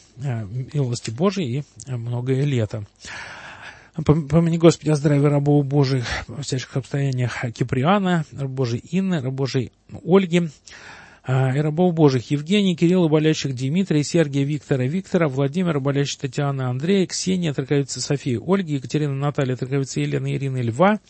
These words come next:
болящие Галины, Елисаветы, Максима, Игоря, Константина,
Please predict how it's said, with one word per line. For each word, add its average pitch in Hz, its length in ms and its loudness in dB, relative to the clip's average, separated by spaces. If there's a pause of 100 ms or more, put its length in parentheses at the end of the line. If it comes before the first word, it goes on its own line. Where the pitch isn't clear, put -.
(360)
болящие 139 440 4
Галины, 127 500 2
Елисаветы, 139 640 -2
Максима, 147 580 -2
Игоря, 156 380 2
Константина, 139 1080 -2